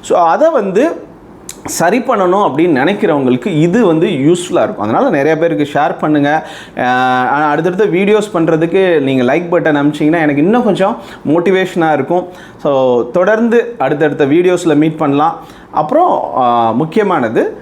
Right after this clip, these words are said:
நான் ஃபர்ஸ்டே சொன்ன மாதிரி டென் டேஸ்க்கான போனஸ் என்ன அப்படின்னு பார்த்தீங்கன்னா, நீங்க லைஃப்ல ஒரு விஷயத்த,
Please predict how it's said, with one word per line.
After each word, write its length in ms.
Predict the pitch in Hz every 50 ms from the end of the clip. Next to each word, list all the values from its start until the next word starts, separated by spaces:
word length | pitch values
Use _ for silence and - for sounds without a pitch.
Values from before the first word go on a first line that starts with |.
| - -
நான் 140 | - 135 127 - - -
ஃபர்ஸ்டே 360 | 208 240 254 254 254 - 233
சொன்ன 260 | - - 185 147 131
மாதிரி 420 | 120 113 110 113 135 170 - - - - - - - -
டென் 480 | - 233 247 254 262 277 269 262 240
டேஸ்க்கான 840 | 214 220 214 220 226 220 - - - - 175 151 143 139 139 156 220 302 - - - 123 117 117 120
போனஸ் 800 | 127 143 160 170 175 170 170 165 - - - - - - - - -
என்ன 340 | - 123 131 147 170 175 160
அப்படின்னு 420 | 123 113 127 135 139 - 127 107
பார்த்தீங்கன்னா, 380 | - - 101 98 101 139 233 - - - - - - - - - - -
நீங்க 760 | - 156 190 254 311 349 339 320 262 220 226 240 269 277 - - - 139
லைஃப்ல 1000 | 131 135 143 156 180 220 277 330 349 - - - 185 143 127 139 160 196 226 - - - - - - - - -
ஒரு 260 | - 165 180 185 190
விஷயத்த, 720 | 180 190 202 - - 339 311 240 - - 175 165 175